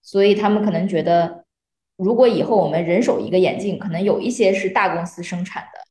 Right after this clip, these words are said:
也会有一些可能低成本的，然后国产的，然后非常，但也很好用的这种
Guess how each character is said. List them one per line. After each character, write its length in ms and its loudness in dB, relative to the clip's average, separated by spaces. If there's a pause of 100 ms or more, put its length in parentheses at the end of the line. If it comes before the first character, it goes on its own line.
(320)
也 160 -2
会 160 4
有 160 2
一 120 -4
些 680 -2
可 100 -6
能 200 -4
低 120 -2
成 260 -2
本 180 2
的， 120 0
然 160 -4
后 80 -2
国 200 0
产 280 -10
的， 80 -10
然 120 -4
后 80 -2
非 120 -4
常， 480 -8
但 160 0
也 60 0
很 160 -4
好 160 -6
用 180 2
的 60 -2
这 140 -2
种 220 -4